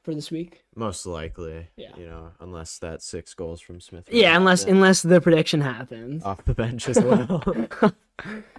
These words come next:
Speaker 1: Oh, yeah, he does score off the bench.
Speaker 2: I don't know. He's their
Speaker 1: Generally.
Speaker 2: top glo-,
Speaker 1: Top
Speaker 2: club,
Speaker 1: gl-, top goal
Speaker 2: club
Speaker 1: scorer.
Speaker 2: goal scorer. And he's coming off the bench every game, which, you know,
Speaker 1: It's kind of a strange one.
Speaker 2: Arteta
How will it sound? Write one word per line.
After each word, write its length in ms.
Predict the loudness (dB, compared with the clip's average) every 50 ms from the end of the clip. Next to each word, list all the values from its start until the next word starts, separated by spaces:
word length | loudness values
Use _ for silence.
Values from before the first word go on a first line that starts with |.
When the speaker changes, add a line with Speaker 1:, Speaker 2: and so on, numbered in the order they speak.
| -4 -2
Speaker 1:
Oh, 80 | -2
yeah, 80 | 0 0
he 160 | 0 0 2
does 220 | 2 0 0 -2 -6
score 260 | -6 -6 -4 -4 -4
off 180 | -6 -8 -10
the 60 | -10 -10
bench. 480 | -10 -10 -10 -14 _ -20 -20 -20 -20 _ _ _ _
Speaker 2:
I 100 | -14 -12
don't 100 | -10 -10
know. 80 | -10 -12 -12
He's 220 | -8 -8 -6 -6 -4
their 40 | -2 0 0 0
Speaker 1:
Generally. 160 | 0 -4 -8 _ _ _ _ _ _ _ _ _ _ -20
Speaker 2:
top 320 | -14 -12 -12 -12 -10 _
glo-, 240 | -6 -6 -6 -6 -8 _ _ _ _ _ _ _ _ _ _ _ _ -14 -8
Speaker 1:
Top 20 |
Speaker 2:
club, 260 | -6 -4 -4 -4 -4 -6
Speaker 1:
gl-, 260 | -8 -12 _ _ -12
top 200 | -10 -10 -10 -8
goal 200 | -6 -6 -6 -6
Speaker 2:
club 260 | -4 -2 -2 -2 -2
Speaker 1:
scorer. 80 | -4 -6
Speaker 2:
goal 320 | -8 -8 -8 -6 -6 -6
scorer. 420 | -8 -10 -12 -12 -10 -10 -10 -10 -12 -14 -18 -20 _ _ _ -12
And 480 | -8 -6 -6 -4 -6 -6 -8 -12 -14 -18 -20 _ _ _ _ -20
he's 280 | -16 -14 -12 -12 -12
coming 240 | -14 -16 -14 -14 -14
off 120 | -14 -14
the 60 | -14 -16
bench 300 | -16 -16 -16 -16 -16 -14
every 240 | -16 -14 -14 -16 -16
game, 260 | -16 -16 -16 -16 -16
which, 360 | -16 -18 -18 -20 -20 -20 _ _ _ -20
you 80 | -20
know, 240 | -18 -18 -18 -20 -14 -8 -6
Speaker 1:
It's 140 | -6 -4 -2
kind 160 | -2 0 0
of 60 | 0 0
a 40 |
strange 280 | -2 -4 -4 -4 -4 -4
one. 180 | -6 -10 -16 -14
Speaker 2:
Arteta 720 | -14 -14 -12 -10 -10 -10 -10 -10 -10 -10 -10 -10 -12